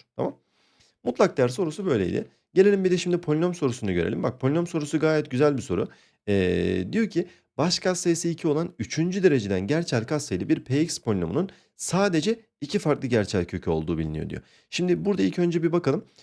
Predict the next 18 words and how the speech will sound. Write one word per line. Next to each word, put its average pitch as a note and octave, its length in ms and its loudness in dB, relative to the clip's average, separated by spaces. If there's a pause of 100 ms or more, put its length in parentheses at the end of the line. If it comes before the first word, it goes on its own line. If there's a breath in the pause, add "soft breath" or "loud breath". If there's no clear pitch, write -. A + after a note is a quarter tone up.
(180 soft breath)
Üçüncü F#3+ 440 -2
dereceden C#3 460 6
polinomlarda, D3+ 720 2 (240 soft breath)
e, G#2+ 100 2
ihtimaller E3+ 680 2
nasıl F#3+ 220 -2
olabilir? G#2 300 0 (840 soft breath)
Ya G#2 180 2
hiç A3+ 220 2
kökü B2 280 -2
olmaz, F2+ 500 0
tamam A2+ 240 2
mı? D#2+ 100 -4
Hiç E3 420 -6
kökü C3+ 260 0
olmazsa E3 480 0
reel G2 180 4
sayılarda F#2 540 -2